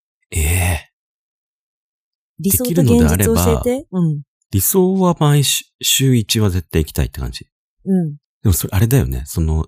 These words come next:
Speaker 1: 一緒に住んでるか、住んでないかにもよるけど、
Speaker 2: うんうん。
Speaker 1: 一緒に住んでない
Speaker 2: うん。
Speaker 1: であれば、最低、
Speaker 2: うん。うん。
Speaker 1: 週一
Speaker 2: うん。
Speaker 1: は、デートじゃなくてもいいけど、会う。
Speaker 2: うんうん。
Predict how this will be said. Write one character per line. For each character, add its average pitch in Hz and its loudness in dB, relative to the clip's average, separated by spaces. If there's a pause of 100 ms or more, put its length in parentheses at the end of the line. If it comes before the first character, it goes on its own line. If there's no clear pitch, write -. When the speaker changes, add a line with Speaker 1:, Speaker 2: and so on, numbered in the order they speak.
(120)
Speaker 1:
一 107 -2
緒 - 0
に 180 4
住 196 0
ん 180 0
で 131 2
る 80 2
か、 78 -4 (400)
住 107 -4
ん - 0
で 87 0
な 85 2
い 85 0
か 87 -2
に 76 2
も 69 -2
よ 73 2
る 80 2
け 73 -6
ど、 67 -8 (200)
Speaker 2:
う 220 -2
ん 202 0
う 175 -6
ん。 156 -18 (240)
Speaker 1:
一 - -6
緒 - -2
に 156 0
住 190 0
ん 139 0
で 87 0
な 92 2
い - -6 (560)
Speaker 2:
う 208 -2
ん。 160 -6 (400)
Speaker 1:
で 95 0
あ 98 -2
れ 101 2
ば、 127 0
最 120 -2
低、 107 -2 (360)
Speaker 2:
う 165 -6
ん。 - -2
う 160 -4
ん。 143 -10
Speaker 1:
週 80 -2
一 71 -4 (500)
Speaker 2:
う 175 -4 (120)
ん。 139 -8 (280)
Speaker 1:
は、 110 0 (160)
デ 143 2
ー - -6
ト 92 -2
じ 78 0
ゃ - 2
な 90 2
く 85 -4
て 78 -4
も 80 0
い 80 0
い - -2
け 78 -6
ど、 71 -6
会 80 -2
う。 62 -12 (420)
Speaker 2:
う 180 2
ん 160 0 (120)
う 165 -6 (120)
ん。 139 -14